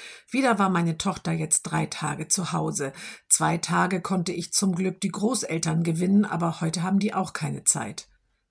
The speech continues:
Die Mutter des Mädchens nickt. „Und bei euch?“, fragt die Bekannte nun, „ist die Kita auch zu?“ „Nein“, sagt die Mutter des Mädchens, „bei uns fehlt die Integrationskraft. Schon seit sechs Wochen.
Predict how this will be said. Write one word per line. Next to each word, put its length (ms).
Die 80
Mutter 240
des 240
Mädchens 560
nickt. 420
„Und 180
bei 160
euch?“, 360
fragt 300
die 80
Bekannte 460
nun, 360
„ist 220
die 100
Kita 460
auch 340
zu?“ 380
„Nein“, 500
sagt 280
die 80
Mutter 240
des 180
Mädchens, 600
„bei 160
uns 260
fehlt 380
die 100
Integrationskraft. 1400
Schon 200
seit 220
sechs 320
Wochen. 400